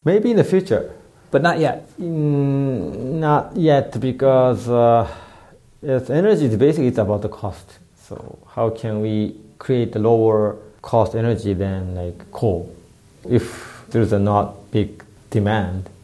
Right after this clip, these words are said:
Speaker 1: I
Speaker 2: Yeah.
Speaker 1: think it's very difficult to cost down the turbines.
Speaker 2: But I think a lot of it might go to what you were talking about before, is that everyone tends to be very short-sighted and
Speaker 1: Yeah.
Speaker 2: look at the next, you know, the next quarter or the next
Speaker 1: Yeah.
Speaker 2: year. And,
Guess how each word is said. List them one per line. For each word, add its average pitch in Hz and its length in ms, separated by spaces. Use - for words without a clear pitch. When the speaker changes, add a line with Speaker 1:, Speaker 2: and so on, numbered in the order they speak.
Speaker 1:
I 117 60
Speaker 2:
Yeah. 110 40
Speaker 1:
think 110 260
it's 110 160
very 117 180
difficult 113 440
to - 60
cost - 360
down 110 220
the 98 80
turbines. 92 540
Speaker 2:
But 233 120
I - 20
think 302 140
a 320 40
lot 208 260
of 208 100
it 151 100
might 143 240
go 156 140
to 143 80
what 139 200
you 147 100
were 139 80
talking 135 480
about 123 260
before, 113 640
is 98 200
that 113 400
everyone 160 360
tends 143 220
to 131 60
be 127 100
very 123 220
short-sighted 120 840
and 104 140
Speaker 1:
Yeah. 107 60
Speaker 2:
look 123 200
at 131 80
the 117 80
next, 113 520
you 120 120
know, 101 340
the 139 80
next 131 240
quarter 123 460
or 107 60
the 107 80
next 110 380
Speaker 1:
Yeah. 123 60
Speaker 2:
year. 110 240
And, 101 360